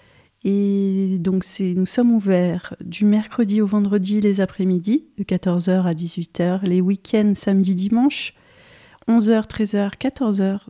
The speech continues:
dix-huit heures. Euh, la bonne nouvelle, c'est que le restaurant sur l'île de Vassivière est à nouveau ouvert, euh, les vendredis, samedis, dimanches.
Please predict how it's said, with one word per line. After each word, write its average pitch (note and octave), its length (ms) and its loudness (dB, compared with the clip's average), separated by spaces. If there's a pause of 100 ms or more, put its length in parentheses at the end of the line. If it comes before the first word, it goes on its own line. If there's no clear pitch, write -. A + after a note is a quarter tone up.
(120)
dix-huit F#3+ 540 -4
heures. F#3 540 -2 (840)
Euh, F#3 240 -2
la G3 120 2
bonne G#3+ 200 4
nouvelle, G#3 320 2
c'est G3 180 -4
que - 160 -4
le F#3+ 640 2
restaurant A3 500 0
sur G#3 200 -2
l'île F#3 100 0
de F#3 80 0
Vassivière F#3+ 720 0
est F3+ 260 -4
à F3+ 60 0
nouveau F#3 320 0
ouvert, F#3 540 -2
euh, F3 160 -2
les E3+ 120 -2
vendredis, F3 420 0
samedis, E3+ 340 -2
dimanches. F3+ 720 -4